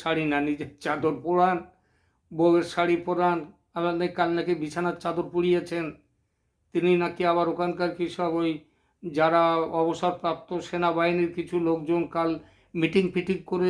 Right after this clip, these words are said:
মিছিল করেছে, মিছিল করে বলেছে তারা ভারতকে কি চার দিনের মধ্যে নাকি চার ঘন্টা না চার দিন, বোধহয় চার দিন বলেছে নাকি চার ঘন্টা, মনে পড়ছে না। এসব কথা মনে তো রাখা যায় না। তো এসব, মানে,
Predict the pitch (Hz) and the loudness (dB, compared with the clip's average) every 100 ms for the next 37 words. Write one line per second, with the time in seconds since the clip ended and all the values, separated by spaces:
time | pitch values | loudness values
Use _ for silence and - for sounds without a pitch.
0 | 175 165 165 170 220 208 190 185 175 190 | 2 2 -2 2 0 2 2 2 2 2
1 | 175 156 - _ _ _ _ _ 175 175 | 2 0 -10 _ _ _ _ _ -2 2
2 | 202 - 190 185 185 190 190 190 190 180 | 2 4 4 4 4 2 2 -2 0 0
3 | 151 160 180 175 196 190 185 - _ _ | 2 2 2 0 4 4 4 -4 _ _
4 | _ 185 170 175 160 - 175 165 190 196 | _ -4 -2 -2 -2 -2 -2 2 4 4
5 | 185 185 180 185 214 - 180 175 156 190 | 4 0 -2 -6 -4 0 0 2 -2 -2
6 | 214 180 180 180 160 151 123 156 165 - | -2 -4 0 0 0 -4 -4 -4 -6 -6
7 | 165 151 151 180 175 135 131 156 165 156 | -6 -4 0 0 0 0 -2 -4 -6 -6
8 | 156 160 156 147 143 135 127 - _ - | -8 -6 -4 -4 -4 -6 -6 -10 _ 0
9 | 180 160 160 131 151 123 107 - - 151 | 2 4 2 0 -4 -4 -6 -14 -12 -6
10 | 135 226 196 202 208 160 135 131 170 143 | -4 -2 -2 -4 -4 -2 -2 -4 -4 -4
11 | 127 143 151 160 302 202 110 _ _ _ | -4 -4 -2 -2 -2 -4 -6 _ _ _
12 | _ 190 180 170 165 180 139 - 170 165 | _ 2 4 4 2 -4 -8 -10 -6 -4
13 | 165 | -4